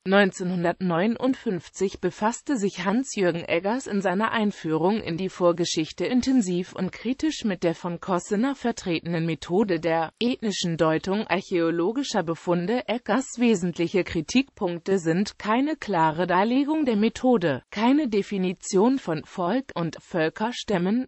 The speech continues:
keine Definition von Kulturprovinz. Kulturen werden als homogene, ja monolithische Blöcke angesehen. Keine hinreichende Begründung für die Gleichsetzbarkeit von archäologischer Provinz und ethnischer Einheit.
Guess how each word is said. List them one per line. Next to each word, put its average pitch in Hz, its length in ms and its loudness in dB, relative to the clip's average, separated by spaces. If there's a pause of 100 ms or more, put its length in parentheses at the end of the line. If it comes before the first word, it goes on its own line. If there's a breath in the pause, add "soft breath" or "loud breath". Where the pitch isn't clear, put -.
keine 220 320 2
Definition 208 840 0
von 160 280 -6
Kulturprovinz. 180 1300 -2
Kulturen 240 640 2
werden 175 360 2
als 165 260 -2
homogene, 170 760 0
ja 269 280 4
monolithische 185 760 0
Blöcke 185 500 0
angesehen. 127 720 -4
Keine 175 340 2
hinreichende 165 680 0
Begründung 202 640 -2
für 214 180 -4
die 180 120 2
Gleichsetzbarkeit 175 1080 0
von 165 180 -4
archäologischer 180 960 0
Provinz 175 560 0
und 190 220 -6
ethnischer 185 500 2
Einheit. 143 600 -6